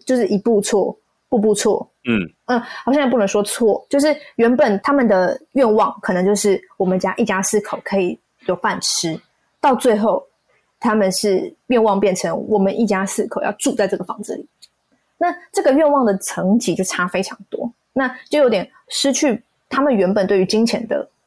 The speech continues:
Speaker 1: 想象的初衷了。
Speaker 2: 嗯。
Speaker 1: 所以我也不能说他们活该，但我会觉得说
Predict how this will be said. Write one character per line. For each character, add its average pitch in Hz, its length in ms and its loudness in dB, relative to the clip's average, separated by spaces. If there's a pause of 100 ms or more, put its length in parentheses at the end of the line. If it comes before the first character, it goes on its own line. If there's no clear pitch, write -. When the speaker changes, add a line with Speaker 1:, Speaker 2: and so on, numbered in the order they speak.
Speaker 1:
想 202 200 -4
象 214 360 -2
的 185 120 0 (200)
初 269 200 0
衷 247 260 2
了。 233 300 -2 (280)
Speaker 2:
嗯。 101 360 -2 (280)
Speaker 1:
所 359 160 0
以 311 40 4
我 269 120 4
也 240 100 4
不 285 160 0
能 254 140 0
说 247 100 0
他 240 100 2
们 208 120 0
活 196 240 0
该， 180 360 -2 (240)
但 285 160 2
我 202 160 2
会 247 160 2
觉 196 160 0
得 185 140 0
说 196 460 0